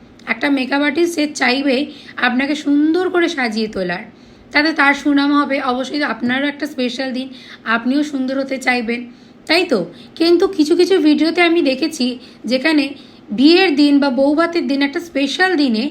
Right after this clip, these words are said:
ব্রাইডের চুলটা কেটে দিচ্ছে। এটা একদমই উচিত না। হতে পারে যে ওই চুলটা কাটলে হয়তো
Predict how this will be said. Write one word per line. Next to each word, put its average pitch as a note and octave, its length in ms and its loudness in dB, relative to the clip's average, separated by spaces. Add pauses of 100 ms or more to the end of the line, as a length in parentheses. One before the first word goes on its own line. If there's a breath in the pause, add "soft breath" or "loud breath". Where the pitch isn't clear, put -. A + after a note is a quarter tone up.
(480 loud breath)
ব্রাইডের C4+ 520 2
চুলটা E4 400 0
কেটে B3+ 300 -2
দিচ্ছে। F3+ 400 -12 (640)
এটা C#4+ 220 -2 (280)
একদমই C#4 520 0
উচিত A#3+ 360 -2
না। F3+ 120 -8 (480 loud breath)
হতে D#4+ 320 2
পারে D#4+ 280 0 (100)
যে D4 120 -2
ওই D#4+ 100 -2
চুলটা D4 400 -2
কাটলে C#4+ 360 0
হয়তো C#4+ 320 -4